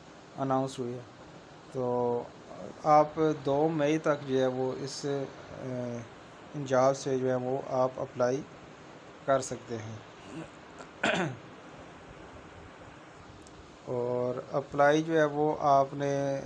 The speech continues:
जो लिंक दिया हुआ है, ये सातवें नंबर पे जो सातवां पॉइंट दिया हुआ है, ये लिंक दिया हुआ है। अ, इस लिंक के through जो है वो आप अप्लाई कर सकते हैं, या जो इनकी वेबसाइट है उस वेबसाइट से आप अप्लाई कर सकते हैं।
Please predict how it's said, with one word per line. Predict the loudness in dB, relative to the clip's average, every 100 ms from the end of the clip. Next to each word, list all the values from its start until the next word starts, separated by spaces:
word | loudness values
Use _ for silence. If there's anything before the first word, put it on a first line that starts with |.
| -4
जो | 0 0
लिंक | 0 -4 -4
दिया | -4 0 0
हुआ | 2
है, | 0
ये | 0
सातवें | 2 2 2 -2
नंबर | -2 2 2
पे | 2 0
जो | 2 0
सातवां | 4 4 6 2
पॉइंट | 4 2 2 0
दिया | 0 2
हुआ | 2 0
है, | -4 -14 -20 -20 -12 0
ये | 2
लिंक | 2 0 -2
दिया | -2 2 4
हुआ | 4 4
है। | 2 -6 -20 -20 -20 -20 -20 -14 -2
अ, | 0 0 0
इस | -2 0
लिंक | -2 0
के | -2
through | 0 2 2
जो | 6
है | 6
वो | 6 6
आप | 6 4
अप्लाई | 0 4 4 6
कर | 4 4
सकते | 0 -2 0
हैं, | 2
या | 6 6
जो | 4
इनकी | -2 -4 -4 -4 -2 0
वेबसाइट | 0 2 4 4 4 4
है | 2
उस | 0 0
वेबसाइट | 0 2 2 2 0
से | -2 -2 0
आप | 6 6 6 0 -14 -16 -20 -20 -8 -6
अप्लाई | 0 2 2
कर | 4 4
सकते | 4 -2 -6 -8
हैं। | -8